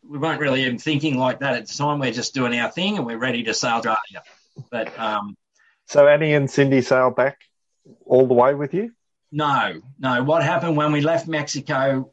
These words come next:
Speaker 1: um, we had quite a tough trip out to French Polynesia. We stopped at the Marquesas Islands, which is sort of easternmost group French Polynesia.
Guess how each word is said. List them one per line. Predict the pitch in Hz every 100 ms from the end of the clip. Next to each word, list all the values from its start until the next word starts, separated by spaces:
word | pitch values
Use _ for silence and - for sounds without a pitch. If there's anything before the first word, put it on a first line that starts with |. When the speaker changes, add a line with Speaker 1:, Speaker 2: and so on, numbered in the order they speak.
| -
Speaker 1:
um, | 131 123 123 117 - 127
we | 123
had | 123 113
quite | 147 151 139
a |
tough | - 143 - - -
trip | 147 135 _ -
out | 127 120 - -
to | - 131 127 123 120 117 - _ _ _
French | 131 123 -
Polynesia. | 135 135 131 160 180
We | 143
stopped | - 135 -
at | 117
the | 123
Marquesas | 127 117 - 131 131 127 131 - -
Islands, | 135 156 170 139
which | 135 127
is |
sort | - 123 110
of | 127
easternmost | 123 - 120 123 110 -
group | 139 139 -
French | 139 127 -
Polynesia. | 139 131 139 151 190